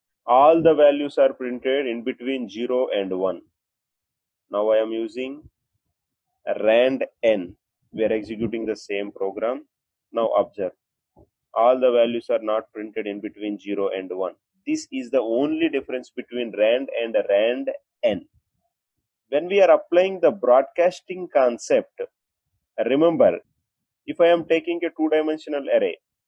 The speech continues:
this is a two-dimensional array, in this two rows are there and three columns are there.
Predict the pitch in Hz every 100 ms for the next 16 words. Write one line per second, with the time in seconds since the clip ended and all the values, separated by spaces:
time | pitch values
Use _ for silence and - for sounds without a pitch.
0 | _ 131 135 143 156 147 143 147 143 143
1 | 139 139 143 156 - _ _ _ _ 123
2 | 127 143 - - 143 147 143 143 135 131
3 | 147 165 - _ _ _ _ _ 120 120
4 | 123 139 147 139 135 131 - 107 95 92